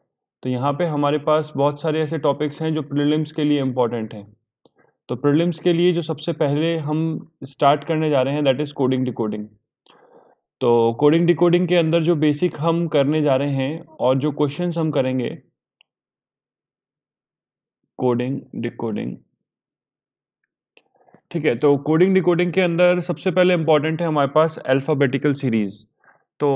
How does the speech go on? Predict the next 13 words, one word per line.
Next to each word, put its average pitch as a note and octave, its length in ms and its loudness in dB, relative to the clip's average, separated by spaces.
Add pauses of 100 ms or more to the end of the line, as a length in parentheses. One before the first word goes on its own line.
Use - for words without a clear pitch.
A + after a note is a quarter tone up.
(120)
अल्फाबेटिकल F#3 640 0
सीरीज F#3 480 -2
के F#3 220 -2
अंदर D3 460 -4 (220)
basically E3 520 -2 (100)
आपको C3 300 -2
उनकी D#3+ 260 -4
नंबरिंग C#3 400 -2
पता C#3 220 -4
होनी G#2+ 280 -4
चाहिए, G2 260 -8 (1040)
ठीक D#3+ 140 -2
है, D3 80 4